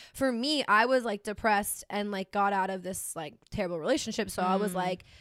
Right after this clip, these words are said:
Speaker 1: trying to find my self-worth for myself, and I had to take a step back from, like, all of that, and also, like, now I'm at a point, too, where I'm like,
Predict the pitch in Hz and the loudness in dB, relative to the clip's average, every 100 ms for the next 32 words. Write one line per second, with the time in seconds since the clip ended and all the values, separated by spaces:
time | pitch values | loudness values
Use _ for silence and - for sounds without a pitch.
0 | - _ _ _ - 262 254 240 196 240 | -20 _ _ _ -2 4 4 4 2 4
1 | 208 202 190 214 214 202 196 202 220 190 | 4 2 -2 2 0 2 -2 -4 -4 -6
2 | 170 - 185 175 254 240 - 214 208 196 | -8 -4 -2 0 -2 -6 -6 -4 -4 -4
3 | 208 196 - 170 180 175 - 180 170 - | -6 -6 -6 -4 -4 -6 -8 -12 -12 -6
4 | 160 156 180 202 202 190 185 185 185 170 | -4 -4 -4 -2 -2 -2 -4 -4 -6 -6
5 | 170 - _ _ _ _ _ - 214 247 | -8 -10 _ _ _ _ _ -6 4 8
6 | 285 254 240 226 220 233 190 - 220 196 | 8 8 6 2 0 -4 -4 -2 -2 0
7 | 196 196 190 | -2 -4 -6